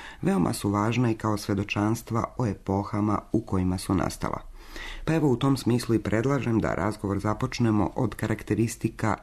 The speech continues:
epohe posle Drugog svetskog rata, značaj antifašizma, i to ne samo u novouspostavljenim zemljama Istočne Evrope, socijalističkim zemljama, nego generalno u čitavoj Evropi u tom periodu, i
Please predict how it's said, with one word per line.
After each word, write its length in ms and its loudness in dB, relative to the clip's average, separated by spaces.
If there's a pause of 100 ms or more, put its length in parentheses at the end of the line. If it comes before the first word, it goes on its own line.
epohe 600 0 (360)
posle 340 0
Drugog 340 2
svetskog 400 -2
rata, 380 -2 (360)
značaj 500 2
antifašizma, 880 2 (260)
i 160 0
to 140 2
ne 220 2
samo 480 0
u 360 2
novouspostavljenim 1080 2
zemljama 640 0
Istočne 440 0
Evrope, 520 0
socijalističkim 840 -2
zemljama, 440 6 (320)
nego 340 2
generalno 600 2
u 240 2
čitavoj 360 0
Evropi 440 2 (320)
u 80 2
tom 220 4
periodu, 500 4 (400)
i 220 4